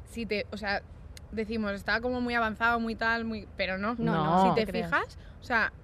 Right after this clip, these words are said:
Speaker 1: yo con Alba, por ejemplo, Alba y yo, eh,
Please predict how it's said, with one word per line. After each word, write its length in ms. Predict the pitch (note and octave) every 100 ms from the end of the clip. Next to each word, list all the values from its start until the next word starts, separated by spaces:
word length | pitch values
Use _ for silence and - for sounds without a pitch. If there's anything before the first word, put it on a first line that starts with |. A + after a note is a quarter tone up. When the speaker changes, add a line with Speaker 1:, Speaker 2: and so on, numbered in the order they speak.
| - - - G3+ F3 E3+
Speaker 1:
yo 140 | A3
con 160 | A#3 B3
Alba, 220 | A3+ A#3+
por 100 | C#4+
ejemplo, 280 | A3+ A3 C4
Alba 420 | - G3+ G#3 G#3 G3+
y 80 | G3
yo, 180 | A#3 G4 - - - -
eh, 760 | B3 A#3+ A3+ A3+ G#3+ G#3 F#3